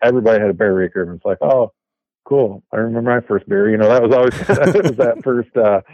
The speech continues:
<laughs> it was kind of that, that, you know, mindset you had towards it. But they, you know, Bear bows are great bows, don't get me wrong. Um, but Fred Bear, you know, he kind of was,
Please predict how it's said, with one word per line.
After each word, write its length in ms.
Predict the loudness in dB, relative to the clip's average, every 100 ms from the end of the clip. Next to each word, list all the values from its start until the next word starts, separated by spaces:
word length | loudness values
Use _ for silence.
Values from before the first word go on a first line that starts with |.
| -20
<laughs> 260 | -20 -12 -4
it 580 | -2 0 0 0 -2 -2
was 80 | 0
kind 140 | 0
of 60 | 2
that, 200 | 2 0 -4 _ _ _ _ _ _ _ -6
that, 340 | -2 0 0 -4
you 160 | -2 0
know, 80 | 0
mindset 520 | 2 0 0 -2 0
you 60 | 2
had 160 | 2 2
towards 260 | 0 0 0
it. 120 | -2
But 180 | -4 -6 _ _ _ _ _ _ _ _ _ _ _
they, 200 | -2 -2 -4 _ -20 _ -4
you 80 | 0
know, 220 | 0 -2
Bear 280 | -4 0 2
bows 240 | 2 0 0
are 80 |
great 260 | -4 -4 -2
bows, 280 | -2 -2 -2
don't 140 | -6 -6
get 100 | -8
me 60 |
wrong. 340 | -8 -8 -10 -14 _ _ _ -4
Um, 420 | 0 0 -2 -6 -20 _ _ _ _ _ _ -8
but 200 | -2 -2
Fred 260 | 2 0 2
Bear, 520 | 2 2 2 0 -4 _ _ _ _ _ _ _ _
you 120 | -4
know, 80 | 0
he 140 | 0 0
kind 240 | 0 2
of 60 |
was, 120 | 0